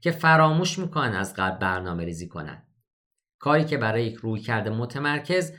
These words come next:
ضروریه. یک سری انتخاب‌هایی وجود دارن که هنگام تنظیم کمپین بازاریابی خودتون باید انجام بدین. برای مثال، آیا قرار هست میزان موفقیت خودتون رو با نگاه کردن به میزان پیشرفت نرخ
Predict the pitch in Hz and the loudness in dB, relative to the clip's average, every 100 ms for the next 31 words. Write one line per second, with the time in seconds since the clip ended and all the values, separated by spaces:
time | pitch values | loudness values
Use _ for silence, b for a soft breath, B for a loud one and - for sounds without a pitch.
0 | B 104 107 101 98 98 131 139 - - | B -4 2 2 2 0 0 0 0 -8
1 | _ _ _ _ _ b b b b b | _ _ _ _ _ b b b b b
2 | 151 160 - 156 123 127 123 127 131 120 | 2 4 4 4 4 -2 -2 -4 0 0
3 | 120 175 156 117 123 - 113 110 113 131 | 2 0 0 -2 -4 -2 0 0 -2 -4
4 | 139 147 147 160 175 165 127 120 117 135 | -4 -2 0 0 0 -2 -2 0 -2 0
5 | 165 156 139 113 113 131 107 110 117 113 | 0 0 0 -2 -2 -4 -4 -2 -2 0
6 | 127 127 143 156 214 - 175 160 156 135 | -2 0 -2 -2 -2 -2 -2 -2 -2 0
7 | 120 110 85 80 78 62 - 52 53 _ | 0 2 0 -2 -6 -10 -12 -16 -20 _
8 | _ _ b b b - 139 143 139 135 | _ _ b b b 2 4 4 0 0
9 | 156 160 160 - - 160 185 160 135 131 | 4 4 4 -2 -2 2 4 4 4 4
10 | 165 160 160 160 127 117 123 139 110 110 | 4 4 2 2 -2 -2 0 0 0 -2
11 | 110 110 117 113 123 151 147 160 123 98 | -2 -2 -2 -2 -4 -4 -4 -2 -2 -2
12 | 101 101 101 110 120 120 127 131 - 135 | -4 -4 -4 -2 -2 -2 -2 -4 -2 0
13 | 139 175 170 139 127 120 123 160 170 160 | 0 0 0 0 0 -2 0 0 0 -2
14 | 127 117 - 147 160 160 117 104 120 | -6 -6 -4 -4 -2 -2 0 -2 -6